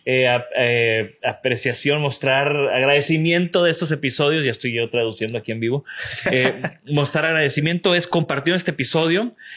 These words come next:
Speaker 1: y no solamente compartirlo en sus redes sociales o algo así, piensen a qué tres amigos les puede servir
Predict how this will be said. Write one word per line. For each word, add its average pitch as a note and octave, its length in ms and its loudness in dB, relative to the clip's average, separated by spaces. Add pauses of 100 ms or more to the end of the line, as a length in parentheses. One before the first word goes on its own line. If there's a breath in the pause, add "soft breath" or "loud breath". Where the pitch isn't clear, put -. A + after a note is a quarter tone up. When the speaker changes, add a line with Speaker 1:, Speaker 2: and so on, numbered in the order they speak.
(200 loud breath)
Speaker 1:
y D3+ 80 4
no F3+ 100 2
solamente A3 380 2
compartirlo E3 480 0
en E3 40 0
sus D3 100 0
redes D3 180 2
sociales C#3 360 2
o B2 60 8
algo C#3 120 4
así, F#3 400 -2 (280 soft breath)
piensen F#3+ 640 2 (120)
a D3 260 -4
qué A3 480 4 (320 loud breath)
tres G#3+ 300 2
amigos G#3+ 840 0 (420 soft breath)
les C3 240 0
puede F3+ 280 2
servir E3+ 760 2